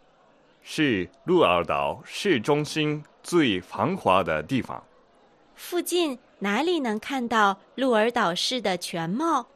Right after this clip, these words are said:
Speaker 1: 我们坐观光巴士去成山吧。那里还能看到樱岛和锦江湾。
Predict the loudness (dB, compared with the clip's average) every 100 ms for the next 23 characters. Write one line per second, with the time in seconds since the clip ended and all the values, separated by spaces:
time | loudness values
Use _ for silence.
0 | _ -20 _ _ _ -2 2 4 2 0
1 | 2 6 8 6 2 _ -2 0 6 8
2 | 8 6 4 4 0 0 -2 _ _ -6
3 | 0 2 0 -4 -8 -4 -2 2 2 0
4 | -6 _ _ _ _ _ _ _ _ _
5 | 2 6 6 4 0 -4 -2 0 2 2
6 | 0 0 0 4 6 6 4 -2 _ _
7 | -2 -2 0 0 0 -4 -14 _ _ _
8 | -4 0 0 -2 -10 _ _ _ -8 -6
9 | -4 2 2 4 2 0 -6